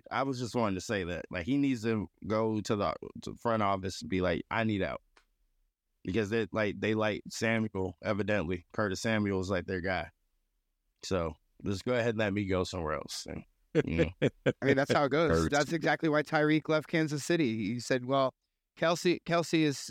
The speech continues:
Speaker 3: his number one. I'm not his boy like that.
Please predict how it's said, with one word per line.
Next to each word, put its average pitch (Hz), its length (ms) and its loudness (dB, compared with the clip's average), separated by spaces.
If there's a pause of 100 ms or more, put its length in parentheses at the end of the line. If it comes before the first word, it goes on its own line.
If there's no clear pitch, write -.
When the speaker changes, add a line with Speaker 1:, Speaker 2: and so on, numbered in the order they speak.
Speaker 3:
his 143 260 2
number 147 220 2
one. 139 400 0 (840)
I'm 123 140 2
not 139 160 4
his 120 100 -2
boy 131 240 4
like 127 220 4
that. 120 280 2